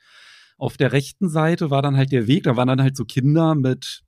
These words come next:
immerhin Fahrradhelme hatten die auf. Die sind da halt da so lang gefahren. Also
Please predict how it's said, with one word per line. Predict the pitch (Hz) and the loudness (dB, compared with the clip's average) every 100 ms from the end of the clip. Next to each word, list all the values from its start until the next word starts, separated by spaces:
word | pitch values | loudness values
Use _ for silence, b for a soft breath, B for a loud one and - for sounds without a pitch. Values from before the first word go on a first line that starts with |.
| - | -6
immerhin | 117 131 131 | -2 0 0
Fahrradhelme | - 123 175 - 165 180 170 | -2 -2 -2 0 0 2 0
hatten | 170 180 | -2 -4
die | 175 | -4
auf. | 151 156 196 - | -4 -4 -4 -6
Die | |
sind | 120 131 | -6 -2
da | |
halt | 135 131 | -2 -2
da | |
so | 120 | -4
lang | 117 131 | -4 -4
gefahren. | 175 190 - 160 170 | -4 -6 -2 -2 0
Also | 120 123 | 0 -2